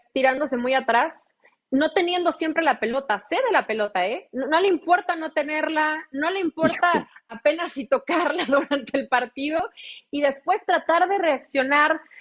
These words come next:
Speaker 1: eh, pero cuando tu responsabilidad gol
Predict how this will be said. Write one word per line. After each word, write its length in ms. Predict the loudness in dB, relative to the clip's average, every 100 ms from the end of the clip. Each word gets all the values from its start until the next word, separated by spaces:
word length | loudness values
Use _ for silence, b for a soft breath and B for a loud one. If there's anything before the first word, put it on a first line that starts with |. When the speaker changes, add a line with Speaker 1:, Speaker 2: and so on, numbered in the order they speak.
| B B
Speaker 1:
eh, 680 | 0 2 4 4 6 4 2 -2
pero 380 | 2 2 0 _ _ _
cuando 400 | -2 -2 -4 -6
tu 760 | -2 0 2 0 0 -2 -4 _
responsabilidad 920 | 0 0 0 -4 0 2 2 0 2 0 0
gol 320 | 0 0